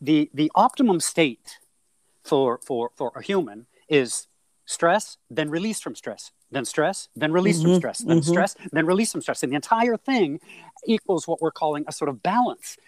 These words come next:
Speaker 1: believe it or not. I mean, this is
Speaker 2: Right.
Speaker 1: the optimum. So constant
Speaker 2: Right.
Speaker 1: stress is not gonna do it. And guess what else is not gonna do?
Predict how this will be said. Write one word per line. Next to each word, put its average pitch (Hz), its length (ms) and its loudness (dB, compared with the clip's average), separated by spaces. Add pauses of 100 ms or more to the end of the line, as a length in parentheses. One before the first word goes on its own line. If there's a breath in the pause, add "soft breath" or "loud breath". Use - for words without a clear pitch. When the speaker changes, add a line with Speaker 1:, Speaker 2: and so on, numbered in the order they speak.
(160)
Speaker 1:
believe 151 260 0
it 151 60 -4
or 160 80 2
not. 208 380 0
I 135 40 -8
mean, 135 160 -8
this 147 120 -2
is 165 40 4
Speaker 2:
Right. 147 220 6
Speaker 1:
the 180 140 -2
optimum. 175 460 -2
So 127 200 -4 (300 loud breath)
constant 202 400 2
Speaker 2:
Right. 139 100 -2
Speaker 1:
stress - 400 -6
is 131 160 -12
not 139 320 -6
gonna 160 120 -8
do 151 160 -8
it. 175 60 -18
And 131 80 -12
guess 135 220 -10
what 143 80 -6
else 214 180 -6
is 175 120 -10
not 131 140 -4
gonna 107 120 -10
do? 104 180 -12